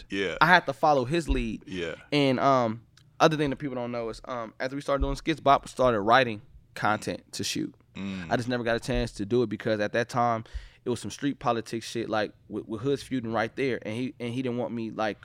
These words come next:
Speaker 2: over there, and I
Speaker 1: Mm-hmm.
Speaker 2: didn't wanna go over there either. I'm like, "All right, well, shit, nigga, they," I'm saying, "if it's up
Speaker 1: Mm-hmm.
Speaker 2: like that right now, like," you know what I'm saying, "it ain't safe for none of us to be over there."
Speaker 1: Yeah.
Speaker 2: Like, yeah. So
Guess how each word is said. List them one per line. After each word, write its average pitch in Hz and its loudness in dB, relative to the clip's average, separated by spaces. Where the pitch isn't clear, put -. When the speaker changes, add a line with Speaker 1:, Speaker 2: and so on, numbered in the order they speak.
Speaker 2:
over 131 2
there, 101 -4
and 120 0
I 131 4
Speaker 1:
Mm-hmm. 147 4
Speaker 2:
didn't 127 2
wanna 117 -2
go 117 -2
over 117 0
there 117 2
either. 143 2
I'm 139 0
like, 110 0
"All 127 4
right, 117 0
well, 123 0
shit, 117 0
nigga, 135 -2
they," 143 2
I'm 147 2
saying, 143 6
"if 117 0
it's 101 -4
up 160 12
Speaker 1:
Mm-hmm. 101 -2
Speaker 2:
like 147 4
that 233 8
right 185 8
now, 170 4
like," 147 2
you - -6
know 165 4
what - 6
I'm 160 4
saying, 151 0
"it 156 2
ain't 151 2
safe 147 0
for 147 -10
none 180 4
of 139 0
us 127 -6
to 120 0
be 123 0
over 117 2
there." 104 -2
Speaker 1:
Yeah. 98 -4
Speaker 2:
Like, 120 -6
yeah. 139 -6
So 117 0